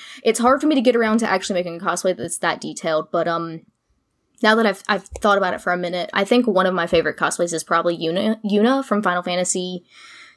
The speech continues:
ten two specifically, th-, her Gunner version.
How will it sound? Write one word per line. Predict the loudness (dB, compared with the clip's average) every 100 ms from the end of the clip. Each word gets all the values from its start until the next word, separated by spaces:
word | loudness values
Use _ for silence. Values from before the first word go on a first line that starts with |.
| -2
ten | 4 4 4
two | 2 4 4 2
specifically, | 0 2 2 2 2 2 2
th-, | -2
her | -2 -2
Gunner | -2 -4
version. | -6 -6 -6 -8 -8